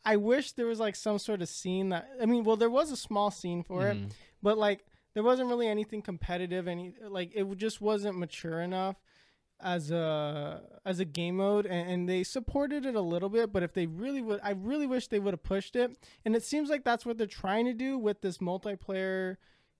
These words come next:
Speaker 1: um, standalone, is that they wanna try to push it to be a little bit more than what it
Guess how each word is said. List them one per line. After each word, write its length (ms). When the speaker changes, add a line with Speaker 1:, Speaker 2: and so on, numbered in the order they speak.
Speaker 1:
um, 800
standalone, 760
is 100
that 220
they 80
wanna 220
try 160
to 80
push 420
it 280
to 100
be 320
a 80
little 200
bit 100
more 200
than 120
what 120
it 80